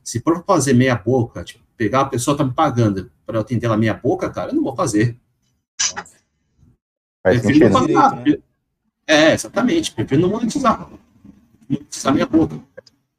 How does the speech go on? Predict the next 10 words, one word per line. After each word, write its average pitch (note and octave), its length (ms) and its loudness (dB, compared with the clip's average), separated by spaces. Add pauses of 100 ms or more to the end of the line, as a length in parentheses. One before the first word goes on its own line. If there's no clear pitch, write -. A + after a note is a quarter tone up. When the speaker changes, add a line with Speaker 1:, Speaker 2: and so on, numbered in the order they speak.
(340)
Speaker 1:
Então, D#4+ 160 2
talvez, B3 460 -2
cara, - 240 -10
talvez, - 440 -10
ah, C3 240 0
acho - 180 -14
que - 60 -20
exista - 260 -14
algum G#2 240 -8
jeito - 460 -10